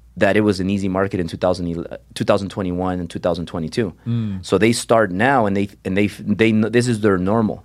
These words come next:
Speaker 2: Right.
Speaker 1: So when you hire them and train them, then when the market opens up,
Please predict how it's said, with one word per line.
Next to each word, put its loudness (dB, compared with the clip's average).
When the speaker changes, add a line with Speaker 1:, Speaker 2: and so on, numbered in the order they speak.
Speaker 2:
Right. -4
Speaker 1:
So 2
when 6
you 6
hire 2
them 2
and 0
train 0
them, 0
then 4
when 6
the 6
market 4
opens 0
up, 4